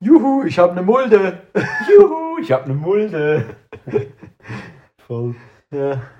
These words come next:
Speaker 2: Aber das ist eh so ein Phänomen für sich. Zahnärzte in Deutschland und in der Schweiz, das ist einfach, das sind einfach zwei andere Welten.
Speaker 1: Das sind
Speaker 2: Wirklich.
Speaker 1: Welten, ja.
Speaker 2: Wirklich. Auch nur schon so mit, ich habe vier Weisheitszähne rausgenommen.
Speaker 1: In Deutschland?
Speaker 2: Ja.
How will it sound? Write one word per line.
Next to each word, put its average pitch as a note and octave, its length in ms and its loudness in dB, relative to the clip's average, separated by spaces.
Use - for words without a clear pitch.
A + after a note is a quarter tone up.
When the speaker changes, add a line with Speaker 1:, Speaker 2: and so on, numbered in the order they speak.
Speaker 2:
Aber C3+ 160 -2
das D3+ 100 -8
ist - 200 -14
eh C#3+ 140 -2
so D3 120 -8
ein C3 40 -8
Phänomen B2 540 -4
für A#2+ 100 -12
sich. A2+ 260 -10
Zahnärzte A2+ 560 -6
in A2+ 80 -10
Deutschland A#2+ 380 -8
und G#2+ 80 -14
in G#2 60 -14
der G#2 100 -14
Schweiz, A2+ 360 -16
das A2 160 -18
ist - 100 -16
einfach, - 300 -14
das G#2+ 120 -18
sind A2 120 -12
einfach A2 160 -8
zwei G#2 340 -6
andere G#2 420 -10
Welten. - 0 -
Speaker 1:
Das G#2+ 280 -2
sind B2 180 -6
Speaker 2:
Wirklich. A#2+ 180 -4
Speaker 1:
Welten, A#2 240 -14
ja. A#2+ 120 -12
Speaker 2:
Wirklich. B2+ 340 -6
Auch B2 100 -6
nur C#3+ 160 -4
schon D3+ 140 -10
so C3+ 140 -4
mit, A#2+ 200 -6
ich A#2 120 -14
habe A#2 380 -8
vier B2+ 480 -10
Weisheitszähne A#2+ 840 -10
rausgenommen. A#2 580 -10
Speaker 1:
In - 240 -12
Deutschland? A#2 380 -10
Speaker 2:
Ja. A2+ 300 -4